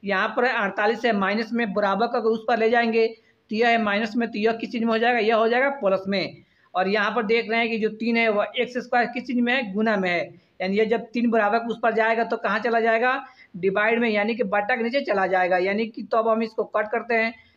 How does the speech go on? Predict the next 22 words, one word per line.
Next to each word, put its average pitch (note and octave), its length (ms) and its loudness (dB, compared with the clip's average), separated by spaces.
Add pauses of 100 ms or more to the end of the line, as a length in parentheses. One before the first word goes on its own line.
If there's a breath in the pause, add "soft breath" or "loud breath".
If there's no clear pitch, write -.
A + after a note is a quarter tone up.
(180)
तो F#3+ 40 -4
यह A3 100 4
हो A3 80 4
जाएगा A3 160 4
सोलह A3 240 0
तिहाई A#3 320 0
अड़तालीस F#3 600 -2
है, E3 100 -2 (340 loud breath)
यानी G3+ 260 0
कि A#3+ 60 0
यहाँ A3 280 0
पर A3 160 -2
एक्स A#3 340 -2
स्क्वायर A3 320 0
का A3+ 80 0
मान A3+ 180 -2
कितना A3+ 300 -4
आ A3+ 80 0
गया, A#3 160 0
सोलह A#3 360 2
आ F#3 180 2
गया। F3 300 0